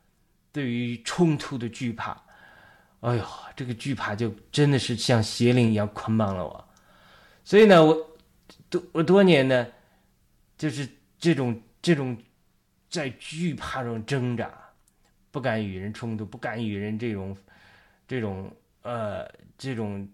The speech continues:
不敢表明自己观点，不敢就，上次我们跟胖丁也讲的，就类似的那种感受，就说心里想一套，嘴上说一套，因为这个就发生这种双重人格一样，这种恐惧，他这个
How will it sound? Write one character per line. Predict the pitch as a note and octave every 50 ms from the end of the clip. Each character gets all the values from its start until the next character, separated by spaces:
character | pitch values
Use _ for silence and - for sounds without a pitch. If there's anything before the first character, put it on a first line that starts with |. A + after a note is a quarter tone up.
| _ _
不 | -
敢 | - - B2+ B2
表 | B2 C3 A2 G#2
明 | G2+ B2 B2+ C3
自 | B2 B2+
己 | B2 A#2+
观 | A2+ A#2 C3 B2+ C3
点， | B2 A2+ A2
不 | A2 F3 E3
敢 | C#3+ C3 A2+ A2 G#2+
就， | A#2+ B2+ A#2 - - _ _ _ _ _ _ _ _
上 | _ - C#3 C3+ A2+
次 | C3 B2+
我 | A#2
们 | A2+ B2 B2
跟 | A#2 B2+ B2 A#2+
胖 | - B2+ C3 B2 A#2
丁 | A#2 A#2+ A#2 A#2+ A#2 A2+ - _ _
也 | - A#2+ A#2+ A#2
讲 | - A2 F2 - A2
的， | A2+ A2 A2 G2 -
就 | - B2+ B2 B2
类 | B2 C3 C#3+ C3
似 | - - A#2+
的 | A#2 A#2
那 | A#2
种 | A2+ A#2+ A#2
感 | A#2 G#2 D#2+ F2+
受， | F#2+ A2 G#2 - - - - - - _ _ _
就 | - C3
说 | A2 C#3+ C3+
心 | B2 - - F#3+ G3+ F#3+
里 | E3 D3+
想 | - C3+ G#2+ A2+ B2
一 | C3
套， | C3 C3+ C3+ - - - - _ _ _
嘴 | - - C3 B2+
上 | C3+ C#3 B2
说 | A2+ C#3 C3+
一 | C3 A#2
套， | A#2+ A2 F#2+ F2+ F#2+
因 | A#2+ C3 B2+
为 | B2+ A2+
这 | A#2 A#2
个 | A2+ A2+ A2+ A2
就 | - B2+ B2 - - _ _
发 | _ - - - B2
生 | B2+ B2 A#2+ B2 A#2+ B2 A#2+ G#2+ - - _ -
这 | C#3+ C3
种 | B2 B2
双 | A2 - D3 C#3 C3
重 | B2+ B2+ A2+
人 | A2 A2+ A#2+
格 | A2 G#2+
一 | G2+
样， | G2+ A#2+
这 | - F3
种 | E3+ D#3+ - _
恐 | - - - - A2 G2 G2+
惧， | G2+ - C3+ A2 - _ _ _ _ _ _ _ _ _ _
他 | - -
这 | E3+ F#3+
个 | F3+